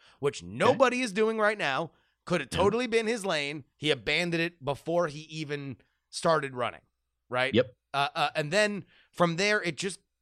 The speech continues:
Speaker 1: keeps wandering. It, it goes, it goes wandering to, "We need to stop separating children." Okay, that's a little bit different than comprehensive immigration reform, or you should probably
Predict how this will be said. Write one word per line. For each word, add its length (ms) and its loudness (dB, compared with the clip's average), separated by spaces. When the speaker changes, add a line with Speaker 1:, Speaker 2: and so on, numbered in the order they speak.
Speaker 1:
keeps 300 -8
wandering. 540 2
It, 200 -4
it 80 -6
goes, 260 2
it 60 -8
goes 160 -2
wandering 640 0
to, 320 -2
"We 100 -4
need 100 -2
to 80 -4
stop 260 0
separating 460 0
children." 500 0
Okay, 300 -6
that's 220 -8
a 40 -6
little 200 -8
bit 120 -10
different 360 -8
than 220 -8
comprehensive 580 -6
immigration 500 -4
reform, 440 0
or 100 0
you 100 -8
should 200 -12
probably 260 -4